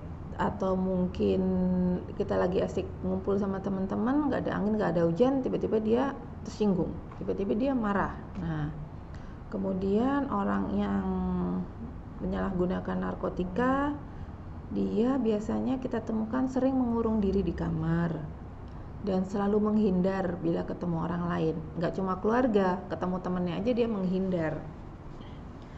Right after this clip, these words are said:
Kemudian biasanya ngantuan. Nah, terus kalau bicara mungkin agak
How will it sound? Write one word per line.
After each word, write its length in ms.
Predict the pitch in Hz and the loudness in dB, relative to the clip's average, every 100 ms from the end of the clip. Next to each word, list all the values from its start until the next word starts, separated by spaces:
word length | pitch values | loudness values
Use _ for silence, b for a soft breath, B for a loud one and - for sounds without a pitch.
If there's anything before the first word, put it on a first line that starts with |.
| B B B - | B B B -10
Kemudian 680 | 208 190 190 214 254 294 294 | -4 -2 2 4 6 4 4
biasanya 1000 | 226 214 214 220 220 254 269 269 262 - - | 6 6 4 2 2 2 2 0 0 -2 -2
ngantuan. 600 | 156 165 156 175 196 185 156 160 | -2 0 0 0 0 -2 -2 -2
Nah, 440 | 156 151 156 151 135 - - - - - - - - - - | -2 0 2 2 0 -4 -8 -12 -14 -14 -14 -14 -14 -14 -8
terus 680 | - 180 180 202 233 277 - - - - - | -2 0 4 6 6 6 2 -10 -12 -12 -4
kalau 320 | 185 180 - 180 | 0 2 2 0
bicara 640 | 185 - 190 185 226 254 | 0 -2 -2 -2 0 0
mungkin 720 | 240 214 202 202 240 247 214 | 0 2 0 0 2 0 0
agak 400 | 208 196 180 - | -4 -2 -2 -4